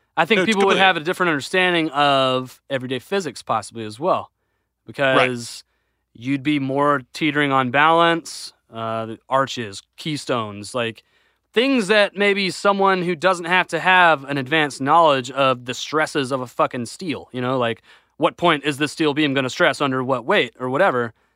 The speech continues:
Speaker 1: Maybe there's less knowledge that has to be known, but just a different knowledge, more delicate knowledge of the physics of the world around us. I don't know. I mean, I guess it's still both physics, but I don't know.
Speaker 2: Yeah, w-,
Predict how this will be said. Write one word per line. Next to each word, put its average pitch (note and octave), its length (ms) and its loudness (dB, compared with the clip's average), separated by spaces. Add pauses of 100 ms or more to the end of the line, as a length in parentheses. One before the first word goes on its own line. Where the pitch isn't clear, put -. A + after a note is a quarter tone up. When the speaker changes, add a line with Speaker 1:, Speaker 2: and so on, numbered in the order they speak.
(220)
Speaker 1:
Maybe E3+ 220 0
there's D#3 220 0
less E3 260 2
knowledge D#3 340 4
that C3 120 -6
has D#3+ 320 0
to C#3 60 -18
be C3 120 -4
known, D3+ 440 2
but C#3+ 160 -2
just C#3 180 -8
a D#3+ 40 -6
different F#3+ 380 0
knowledge, C#3 420 2
more C#3 160 -2
delicate F3+ 460 2
knowledge C3 600 0 (400)
of D3 300 2
the C3+ 80 -4
physics E3+ 540 -2
of D3 180 -2
the C3+ 80 -4
world C#3 260 0
around D#3+ 360 2
us. B2 240 -4 (200)
I G#3+ 60 -2
don't D4 100 2
know. E3+ 220 2
I D3+ 60 -8
mean, F#3 140 0
I F3 60 0
guess A#3+ 180 -2
it's - 80 -12
still G3+ 180 -2
both E3+ 300 0
physics, D3 360 -6
but A#2+ 260 -8 (840)
I G3 60 -12
don't C#4 100 0
know. C#4 120 4
Speaker 2:
Yeah, G2 160 0
w-, C#3 180 -12